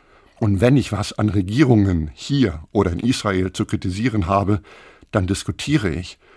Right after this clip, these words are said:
und das versuche ich respektvoll. Aus meinem Glauben heraus setze ich mich ein für ein friedvolles Miteinander von Menschen, egal was sie glauben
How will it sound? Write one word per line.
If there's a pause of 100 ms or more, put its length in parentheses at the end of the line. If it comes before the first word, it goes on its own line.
(180)
und
das
versuche
ich
respektvoll. (1300)
Aus
meinem
Glauben
heraus
setze
ich
mich
ein
für
ein
friedvolles
Miteinander
von
Menschen, (440)
egal
was
sie
glauben